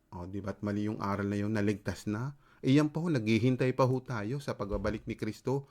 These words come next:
para iligtas. Malinaw po yan. Hin-, wala yang kasinungalingan. Kaya ho ako, kaya sinasabi ko, nagsasabi ako ng katotohanan.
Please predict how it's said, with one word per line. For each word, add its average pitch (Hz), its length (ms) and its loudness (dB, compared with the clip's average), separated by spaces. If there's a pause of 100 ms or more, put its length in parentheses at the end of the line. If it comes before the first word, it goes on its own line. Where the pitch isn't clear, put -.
(140)
para 113 300 2
iligtas. 117 1040 -2 (1120)
Malinaw 127 420 2
po 143 160 -2
yan. 143 320 -4 (240)
Hin-, 110 220 -2
wala 120 180 2
yang 127 160 -2
kasinungalingan. 117 960 -2 (500)
Kaya 156 240 2
ho 156 160 2
ako, 92 480 -6 (480)
kaya 120 240 0
sinasabi 135 640 2
ko, 104 400 0 (400)
nagsasabi 113 720 -2
ako 113 240 -2
ng 101 80 -8
katotohanan. 92 800 -6